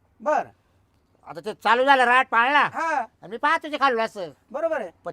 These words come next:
Speaker 2: त्याचं ते बुगवतं, बुगवतं, वर जाता, खाली येता, वर जाता, खाली येता.
Speaker 1: हा.
Speaker 2: काय झालं?
Speaker 1: म्हणजे दोघांचं?
Speaker 2: हा, दोघांचं काय झालं?
Speaker 1: काय झालं म्हणजे संभाषण सुरू झालं असेल त्यांचं वालं?
Speaker 2: हा.
Speaker 1: बरं,
Speaker 2: खाली
Speaker 1: बरं.
Speaker 2: आले का बा असं बरं,
Speaker 1: हा.
Speaker 2: तेव्हा बंद राहायचं
Speaker 1: हा.
Speaker 2: बोलणं.
Speaker 1: हा.
Speaker 2: पण एकदा वर वर गेले
Speaker 1: हा.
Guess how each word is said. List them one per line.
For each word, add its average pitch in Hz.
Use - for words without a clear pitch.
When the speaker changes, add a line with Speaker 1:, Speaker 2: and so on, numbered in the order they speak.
Speaker 2:
त्याचं 277
ते 247
बुगवतं, 247
बुगवतं, 262
वर 254
जाता, 262
खाली 233
येता, 240
वर 240
जाता, 233
खाली 254
येता. -
Speaker 1:
हा. 269
Speaker 2:
काय 269
झालं? 262
Speaker 1:
म्हणजे 277
दोघांचं? 302
Speaker 2:
हा, 208
दोघांचं 269
काय 233
झालं? 247
Speaker 1:
काय 320
झालं 330
म्हणजे 285
संभाषण 285
सुरू 320
झालं 320
असेल 254
त्यांचं 254
वालं? 202
Speaker 2:
हा. 262
Speaker 1:
बरं, 339
Speaker 2:
खाली 269
Speaker 1:
बरं. 269
Speaker 2:
आले 302
का 294
बा 294
असं 269
बरं, 269
Speaker 1:
हा. 302
Speaker 2:
तेव्हा 294
बंद 302
राहायचं 262
Speaker 1:
हा. 262
Speaker 2:
बोलणं. 170
Speaker 1:
हा. 208
Speaker 2:
पण 147
एकदा 262
वर 302
वर 294
गेले 294
Speaker 1:
हा. 220